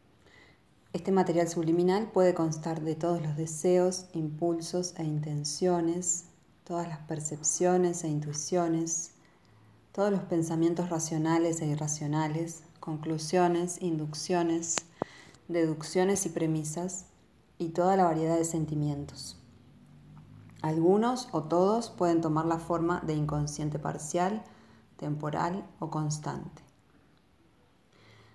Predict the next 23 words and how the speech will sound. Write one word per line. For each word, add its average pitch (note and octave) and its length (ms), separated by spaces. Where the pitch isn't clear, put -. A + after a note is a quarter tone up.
Tal G3 160
material, G3 520
por F3+ 160
lo D#3 100
común, F3 380
se F#3+ 100
ha E3+ 80
convertido E3+ 500
en E3 100
inconsciente, D3+ 920
porque, D#3+ 300
por D#3 200
así D3+ 320
decir, E3+ 480
no F3 180
hay E3+ 140
sitio E3 340
para E3+ 240
él F3 140
en F#3+ 120
la E3 80
mente D#3+ 300
consciente. C3+ 640